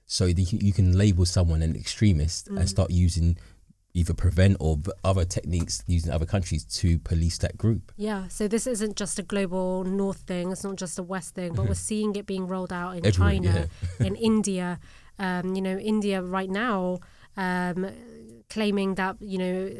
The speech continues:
Speaker 2: Muslim groups especially are seen as extremists or terrorists or going against the nation state, for example. Um, what's happening in Israel and Palestine, right?
Speaker 1: Mm-hmm.
Speaker 2: That Israeli officials can call those who are Palestinian,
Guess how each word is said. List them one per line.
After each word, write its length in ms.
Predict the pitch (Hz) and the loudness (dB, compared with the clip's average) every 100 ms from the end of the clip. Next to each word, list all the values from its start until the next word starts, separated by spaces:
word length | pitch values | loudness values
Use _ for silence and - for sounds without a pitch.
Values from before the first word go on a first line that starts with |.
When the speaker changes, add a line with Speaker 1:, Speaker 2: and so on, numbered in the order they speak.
| 214 | -8
Speaker 2:
Muslim 380 | 202 196 - 190 | -2 -2 -2 -4
groups 280 | 196 190 196 | -4 -4 -6
especially 640 | - 214 208 - 185 180 | -6 -6 -6 -6 -6 -4
are 200 | 185 175 | -6 -6
seen 240 | - 180 | -6 -4
as 100 | 175 | -6
extremists 460 | 175 - 180 175 165 | -8 -8 -4 -4 -6
or 40 | |
terrorists 540 | 165 185 175 165 165 - | -8 -8 -6 -6 -8 -8
or 160 | 170 - - - _ | -8 -10 -20 -20 _
going 220 | 185 180 | -4 -4
against 320 | 170 185 185 | -4 -6 -6
the 80 | - | -6
nation 340 | 175 160 175 165 | -6 -6 -8 -8
state, 380 | - 180 175 | -6 -6 -8
for 100 | 175 | -8
example. 640 | 180 170 175 160 175 175 175 | -8 -8 -8 -6 -6 -8 -8
Um, 360 | 185 175 170 170 - _ _ | -8 -6 -6 -8 -10 _ _
what's 160 | 202 | -10
happening 380 | - 190 - 185 | -8 -6 -4 -4
in 180 | 185 185 | -2 -4
Israel 280 | 196 180 190 | -6 -4 -4
and 80 | 185 | -4
Palestine, 580 | 220 285 - 180 170 | -6 -6 -8 -8 -6
right? 360 | 165 180 247 233 - _ | -6 -6 -6 -10 -18 _
Speaker 1:
Mm-hmm. 240 | 107 101 80 | -2 0 -2
Speaker 2:
That 480 | 190 185 - - - _ _ | -4 -6 -8 -10 -12 _ _
Israeli 360 | 208 185 190 190 | -6 -2 0 -2
officials 480 | 180 196 - 185 165 | -4 -6 -4 -6 -8
can 220 | - 180 | -8 -10
call 360 | - 190 185 | -8 -6 -4
those 280 | 175 180 180 | -4 -4 -4
who 60 | 190 | -6
are 20 | |
Palestinian, 880 | 175 185 180 - 185 185 180 180 180 | -6 -8 -8 -8 -6 -4 -4 -4 -6